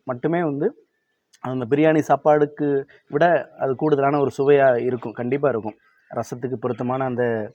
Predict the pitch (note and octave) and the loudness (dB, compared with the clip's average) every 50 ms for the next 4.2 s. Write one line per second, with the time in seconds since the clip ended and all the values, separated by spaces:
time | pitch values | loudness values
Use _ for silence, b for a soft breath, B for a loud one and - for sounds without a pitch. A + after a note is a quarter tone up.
0 | _ _ _ _ _ _ _ _ - - A#2+ A2+ B2 C3 C3 B2+ B2+ B2+ C3 C3+ | _ _ _ _ _ _ _ _ -10 -8 -6 -4 -2 -2 -2 -2 -4 -4 -4 -4
1 | C3+ B2+ A#2+ G#2+ - C#3+ C#3+ B2+ C3 A#2 A2+ G#2+ G#2+ G#2+ - _ _ _ _ _ | -4 -6 -6 -6 -4 -6 -4 -4 -4 -6 -4 -2 -4 -4 -4 _ _ _ _ _
2 | _ _ _ _ _ _ _ _ _ _ _ _ _ - A2+ A#2+ B2+ D3+ E3+ E3+ | _ _ _ _ _ _ _ _ _ _ _ _ _ -10 -6 -2 0 2 2 2
3 | D#3+ D3 D#3 D#3 D#3 D3 C#3 C3+ C3+ C3+ C3 C#3+ D3+ D3 - C#3 C3+ B2+ C3 B2 | 0 0 0 0 0 0 -2 0 0 -2 0 0 0 0 2 2 0 0 0 -4
4 | A#2+ B2+ D#3+ G3 | -4 -4 -6 -6